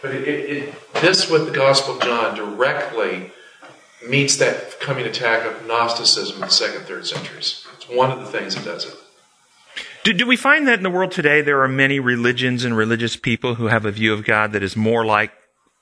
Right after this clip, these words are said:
Speaker 2: what Satan represents him to be than what Jesus represented him to be?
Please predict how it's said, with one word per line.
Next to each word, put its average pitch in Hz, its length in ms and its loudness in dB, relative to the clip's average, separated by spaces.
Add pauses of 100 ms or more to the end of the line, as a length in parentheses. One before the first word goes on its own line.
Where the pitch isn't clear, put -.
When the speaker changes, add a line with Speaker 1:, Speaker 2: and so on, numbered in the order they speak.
(220)
Speaker 2:
what 104 180 -2
Satan 123 400 0
represents 117 460 0
him 123 100 -4
to 117 80 -2
be 117 220 0
than 104 180 0
what 95 140 0
Jesus 104 320 -2
represented 117 420 0
him 110 140 -2
to 113 40 -4
be? 113 220 -2